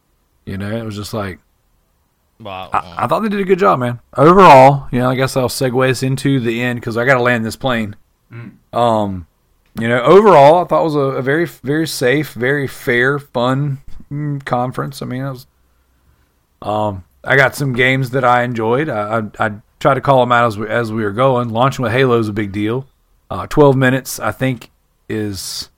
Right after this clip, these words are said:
Speaker 1: the top of my list of games that I'm excited about. Um, t-, I'd say Blair Witch, twelve minutes, and the other stuff's known quantities, you know.
Speaker 3: Yeah.
Speaker 1: But I would say, uh,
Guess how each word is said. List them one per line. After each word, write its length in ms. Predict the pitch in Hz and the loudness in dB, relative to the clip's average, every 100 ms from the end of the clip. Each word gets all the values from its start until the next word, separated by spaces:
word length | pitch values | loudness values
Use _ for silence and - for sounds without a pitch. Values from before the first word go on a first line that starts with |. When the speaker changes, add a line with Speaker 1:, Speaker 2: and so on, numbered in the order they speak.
| _ _ _ _ _ - - _ | _ _ _ _ _ -20 -20 _
Speaker 1:
the 80 | 139 | 0
top 260 | 151 139 | 4 4
of 60 | 139 | 4
my 120 | 131 | 4
list 480 | 123 127 120 - - | 4 2 0 -2 -10
of 140 | 110 | -4
games 300 | 113 127 123 | 0 0 0
that 80 | 117 | -2
I'm 120 | 110 | -4
excited 420 | 107 - 131 120 | -2 2 2 2
about. 400 | 107 101 110 123 _ - - - | 0 2 2 0 _ -12 -10 -8
Um, 480 | 110 104 101 92 101 | -4 -4 -4 -8 -10
t-, 100 | - - - _ | -12 -12 -20 _
I'd 160 | 117 117 | -4 -2
say 200 | - 120 | -2 -4
Blair 340 | 110 139 165 | 2 4 6
Witch, 540 | 160 170 170 139 - - - | 6 4 2 -4 -14 -16 -16
twelve 320 | - 160 151 | 2 4 4
minutes, 680 | 151 160 160 - - - - _ _ _ _ _ _ _ _ | 2 0 -2 -8 -16 -16 -20 _ _ _ _ _ _ _ _
and 800 | 123 123 123 123 120 113 113 113 _ - | -2 2 2 2 0 0 -4 -10 _ -6
the 140 | 127 | 2
other 120 | 190 | 4
stuff's 240 | 214 156 113 | 4 0 0
known 280 | 127 123 110 | 2 2 2
quantities, 640 | 120 110 85 78 - - _ | 0 0 -2 -12 -16 -20 _
you 100 | 95 | -18
know. 180 | 82 78 - _ _ _ | -16 -18 -20 _ _ _
Speaker 3:
Yeah. 160 | - 98 | -16 -12
Speaker 1:
But 240 | 95 - | -12 0
I 100 | 123 | 2
would 120 | 131 | 2
say, 300 | 113 113 95 92 _ - | -2 -4 -4 -10 _ -12
uh, 240 | 98 | -12